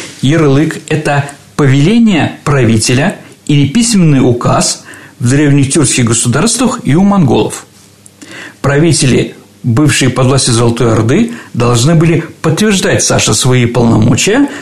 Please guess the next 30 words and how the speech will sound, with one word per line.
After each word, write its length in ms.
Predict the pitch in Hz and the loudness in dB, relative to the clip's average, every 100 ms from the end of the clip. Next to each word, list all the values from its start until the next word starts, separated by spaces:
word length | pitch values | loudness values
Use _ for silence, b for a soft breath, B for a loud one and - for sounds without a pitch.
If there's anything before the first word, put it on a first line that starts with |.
| B | B
на 160 | 127 | -2
основе 380 | 113 - 170 269 | 0 0 0 2
этих 180 | - 113 | 0 -2
самых 320 | - 147 247 | 0 0 0
ханских 500 | - 170 - 226 - | 0 -2 0 -2 -2
ярлыков. 460 | 180 165 143 120 - - - - - B B B B B B | 0 0 0 -2 -4 -10 -20 -20 -20 B B B B B B
А, 220 | 151 147 | -4 -2
то 120 | 143 190 | 0 0
есть 320 | - - - | -2 -6 -2
умирает 400 | 139 165 151 123 | 0 2 0 0
русский 260 | 139 - | -2 -2
князь, 460 | 117 147 269 - - - - | -2 0 0 0 -4 -12 -8
как 300 | - - - | -6 -4 -2
во 100 | 127 | -2
Франции, 540 | - 131 110 120 113 B - | 0 -2 0 -2 -4 B -2
«Le 120 | 131 | 0
roi 280 | 131 117 110 | 0 0 0
est 120 | 123 | 0
mort, 380 | 127 185 262 254 | 2 2 0 0
vive 240 | 123 139 135 | 0 2 2
le 120 | 127 | 2
roi», 360 | 127 123 - | 0 0 -2
король 320 | - 131 131 - | -4 -2 0 0
умер, 280 | 208 247 180 | 2 2 2
да 120 | 127 | 2
здравствует 380 | 127 170 - - | 2 2 0 0
король. 340 | 123 117 117 120 B B B | 0 0 0 0 B B B
Нет, 540 | 131 139 160 247 - - - | 0 2 2 0 -6 -10 -2
дорогой 360 | 131 135 131 | 0 2 2
мой, 260 | 120 120 | 2 0